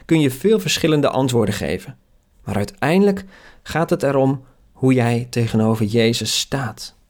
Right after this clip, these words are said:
Wat heb je met hem? Er zijn veel mooie antwoorden gegeven op de vraag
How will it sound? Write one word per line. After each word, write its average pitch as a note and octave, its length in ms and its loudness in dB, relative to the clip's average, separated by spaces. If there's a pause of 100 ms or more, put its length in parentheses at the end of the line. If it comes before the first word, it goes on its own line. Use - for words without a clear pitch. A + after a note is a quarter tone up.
(420)
Wat - 280 -6 (100)
heb F#3 220 -4
je C#3+ 120 0
met G#2+ 180 -2
hem? G#2+ 300 -8 (1040)
Er C3+ 100 -4
zijn D3+ 240 0
veel F#3 200 4
mooie E3 260 4
antwoorden C3+ 440 2
gegeven C#3+ 520 0
op F2+ 120 -2
de B2 80 -2
vraag E3+ 380 -2